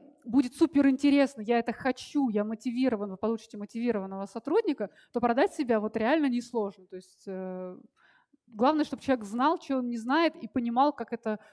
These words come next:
э, достичь, э, ну, насколько быстро, с помощью каких инструментов.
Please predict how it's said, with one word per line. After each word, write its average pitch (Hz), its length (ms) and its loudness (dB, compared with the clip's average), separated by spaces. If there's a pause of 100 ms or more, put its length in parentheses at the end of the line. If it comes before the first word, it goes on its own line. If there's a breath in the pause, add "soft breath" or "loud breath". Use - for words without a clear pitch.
(160 soft breath)
э, 220 180 -2
достичь, 220 600 -2
э, 196 560 -6
ну, 202 320 -12
насколько 220 280 -6
быстро, 247 240 -2
с - 40 -12
помощью 254 220 -4
каких 254 140 -6
инструментов. 208 520 -10